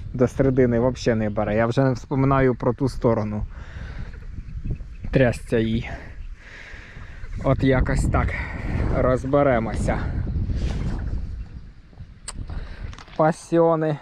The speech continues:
я знаю, ви будете в ударі. Найперспективніше місце вдовж, вздовж берега. Можна кинути подалі, але не закормлено. А тут нас, а тут на офіге-, під кустом офігеть насипано. Нікуди йому діватися.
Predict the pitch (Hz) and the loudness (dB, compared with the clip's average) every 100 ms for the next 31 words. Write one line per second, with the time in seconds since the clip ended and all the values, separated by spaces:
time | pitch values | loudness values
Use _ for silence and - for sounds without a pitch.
0 | - 131 127 131 151 165 170 - - - | -6 -2 -2 -2 -2 2 0 -2 -10 -16
1 | - - - - - - - - 165 147 | -14 -14 -12 -12 -10 -12 -14 -8 -2 4
2 | 156 156 123 147 139 147 147 143 - 139 | 6 4 0 -6 -4 -2 -2 -2 0 0
3 | 143 139 123 110 110 113 - - - - | 0 2 2 2 0 -4 -8 -16 -16 -16
4 | - - - - - - 123 123 131 127 | -18 -18 -18 -20 -12 0 2 2 -2 -2
5 | - 123 151 151 147 135 - 139 147 147 | -4 0 2 4 4 2 2 2 2 0
6 | - 135 131 131 127 123 135 135 123 120 | 0 0 2 2 2 2 4 4 4 2
7 | 113 117 117 117 117 117 117 139 135 127 | 2 2 0 0 0 0 2 2 2 2
8 | 127 135 127 117 113 113 123 131 143 135 | 2 4 4 6 4 4 4 4 4 4
9 | 156 - 131 113 117 113 110 104 117 131 | 2 2 2 2 -2 -2 -2 -2 0 0
10 | 135 143 - 139 - 147 165 156 156 - | 4 4 4 2 4 4 6 4 4 6
11 | 175 160 156 - 151 - 156 - 160 156 | 8 8 4 2 2 4 4 4 4 4
12 | - 147 147 135 131 123 135 123 180 180 | 4 6 6 4 0 2 0 2 2 4
13 | 160 127 135 143 147 135 127 123 127 123 | 4 4 4 2 2 0 2 2 2 2
14 | 120 123 117 123 117 - | 0 0 0 0 -2 -2